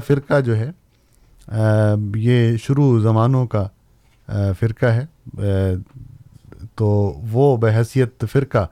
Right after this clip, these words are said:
اس زمانے میں یہ ایمان رکھتے تھے کہ عیسیٰ علیہ السلام وفات پا چکے ہیں۔ معتزلہ کا بھی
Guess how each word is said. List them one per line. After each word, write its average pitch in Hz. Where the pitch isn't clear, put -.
اس 107
زمانے 113
میں 113
یہ 107
ایمان 104
رکھتے 104
تھے 107
کہ 107
عیسیٰ 104
علیہ 101
السلام 101
وفات 101
پا 101
چکے 107
ہیں۔ 110
معتزلہ 135
کا 127
بھی 123